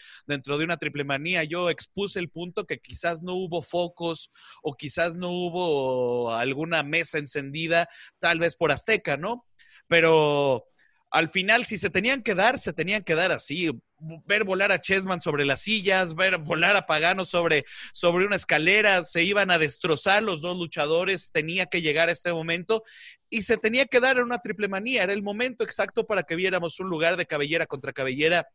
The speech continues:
entre, entre Pagano y Chessman. A mí me gustó mucho la publicidad que hizo Space, porque no solamente era triple manía, sino que le llamó el Rey Extremo a esta función y se me hizo muy atinada la publicidad que le puso Space a, a, a esta función.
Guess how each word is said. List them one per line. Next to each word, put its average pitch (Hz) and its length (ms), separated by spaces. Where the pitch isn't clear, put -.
entre, 143 420
entre 139 220
Pagano 156 300
y - 40
Chessman. 160 340
A - 120
mí 240 100
me 294 80
gustó 240 300
mucho 233 280
la 214 100
publicidad 175 520
que 214 120
hizo 190 140
Space, 190 600
porque 170 680
no 190 180
solamente 220 460
era 208 100
triple 156 300
manía, 160 380
sino 151 260
que 156 100
le 147 120
llamó 165 260
el 196 100
Rey 196 240
Extremo 175 640
a 135 160
esta 175 240
función 151 340
y 180 60
se 160 100
me 170 100
hizo 185 120
muy 185 240
atinada 160 540
la 143 140
publicidad 147 580
que 165 80
le 151 80
puso 151 280
Space 156 460
a, 135 60
a, 127 380
a 135 60
esta 147 220
función. 180 560